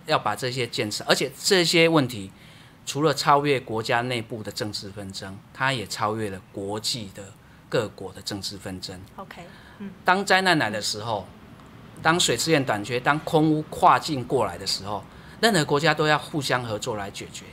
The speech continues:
Speaker 2: 是。
Speaker 1: 谁管你是支持什么样的政治认同？因为这是最基本的。
Speaker 2: 是。
Speaker 1: 所以我们常常在讲说，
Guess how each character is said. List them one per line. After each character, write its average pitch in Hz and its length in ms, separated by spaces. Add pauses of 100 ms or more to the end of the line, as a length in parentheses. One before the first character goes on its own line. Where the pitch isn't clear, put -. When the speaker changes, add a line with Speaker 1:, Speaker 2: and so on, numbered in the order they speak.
Speaker 2:
是。 214 280
Speaker 1:
谁 147 160
管 170 240
你 165 140
是 139 600 (400)
支 165 140
持 131 220
什 107 180
么 120 100
样 123 140
的 110 60
政 110 180
治 107 160
认 101 160
同？ - 140
因 226 80
为 247 60
这 247 120
是 247 120
最 240 160
基 214 240
本 - 160
的。 - 200 (120)
Speaker 2:
是。 202 260 (220)
Speaker 1:
所 220 120
以 226 40
我 196 80
们 147 120
常 160 140
常 175 80
在 165 140
讲 113 220
说， 131 340